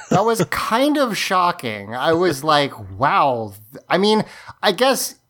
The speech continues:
Speaker 2: it's one of those things where, like, it's so heartless to
Speaker 1: Mm-hmm.
Speaker 2: not do that, that,
Speaker 1: Yeah.
Speaker 2: like, you kinda maybe, uh, are forced to. But, like, yeah, it, it's, um,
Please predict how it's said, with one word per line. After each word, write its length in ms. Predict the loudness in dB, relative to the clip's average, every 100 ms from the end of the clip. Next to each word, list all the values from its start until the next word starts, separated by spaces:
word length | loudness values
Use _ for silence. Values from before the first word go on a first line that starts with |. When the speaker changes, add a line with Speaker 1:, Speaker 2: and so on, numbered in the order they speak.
| _ _ _
Speaker 2:
it's 240 | -2 0
one 160 | 2 2
of 40 |
those 160 | 2 0
things 300 | 2 0 0
where, 180 | 0 2
like, 360 | 2 2 0 -6
it's 160 | -6 -4
so 560 | -4 -4 0 2 2 2
heartless 840 | 0 0 0 0 0 0 0 -8
to 180 | -4 0
Speaker 1:
Mm-hmm. 180 | 4 4
Speaker 2:
not 420 | 4 4 2 -2
do 220 | -2 0
that, 420 | 2 2 2 0 0
that, 180 | 0
Speaker 1:
Yeah. 80 | 2
Speaker 2:
like, 220 | 0 0 -4
you 100 | -8
kinda 540 | -8 -6 -2 -2 0 0
maybe, 640 | 0 -2 -4 -4 -6 -10 _ -20 _ _ _
uh, 360 | -6 -4 -4 -6
are 140 | -8
forced 640 | -10 -4 0 2 0 -6 -4
to. 380 | 0 0 0 0
But, 280 | 2 2
like, 460 | 2 0 0 -6 -16 _ _ _ -4
yeah, 380 | 0 2 0 -4
it, 160 | -14 -10
it's, 300 | -10 -10 -2
um, 420 | 2 2 0 -8